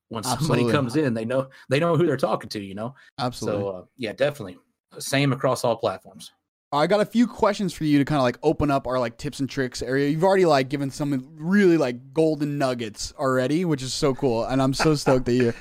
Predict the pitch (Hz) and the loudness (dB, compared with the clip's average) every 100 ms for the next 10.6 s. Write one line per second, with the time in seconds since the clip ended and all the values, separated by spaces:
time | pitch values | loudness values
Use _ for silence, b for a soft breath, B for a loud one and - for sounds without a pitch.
0 | B B - 139 127 117 113 - - _ | B B 2 4 4 4 2 -2 -14 _
1 | _ _ 139 135 120 107 127 117 113 110 | _ _ -2 0 -2 0 2 2 2 0
2 | 113 143 135 156 151 127 - 120 135 151 | 0 0 0 0 0 -2 -4 0 0 2
3 | 127 185 170 160 131 143 127 123 120 117 | 4 4 4 2 2 0 2 2 2 2
4 | 110 104 110 - 120 - 120 117 110 110 | 0 -2 -8 -4 -6 -2 -4 -2 -2 -2
5 | 107 - 113 151 b b b b b b | -6 -2 -2 -2 b b b b b b
6 | - 151 135 - 156 - 175 226 - - | 0 2 2 2 0 2 2 2 0 -6
7 | - 170 156 143 - 156 196 - 247 214 | 2 4 2 -2 -10 -6 -6 -2 0 2
8 | 165 156 147 143 123 131 143 139 - 127 | 2 0 0 -2 -4 -6 -4 -4 -2 -4
9 | - - 120 123 160 190 202 B B B | -4 -4 0 2 4 2 0 B B B
10 | - 135 131 127 160 | -2 2 2 4 2